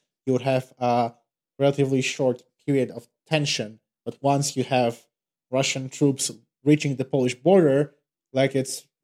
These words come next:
fait accompli. Like, you, you, you cannot do anything to, to potentially counter that. So I guess, of course, the West would have, would probably officially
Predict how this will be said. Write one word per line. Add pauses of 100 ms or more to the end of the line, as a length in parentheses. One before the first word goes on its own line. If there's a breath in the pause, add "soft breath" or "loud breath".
fait
accompli.
Like,
you,
you,
you
cannot
do (420)
anything
to,
to
potentially
counter
that. (340)
So (500)
I
guess,
of
course, (360)
the
West
would
have,
would
probably
officially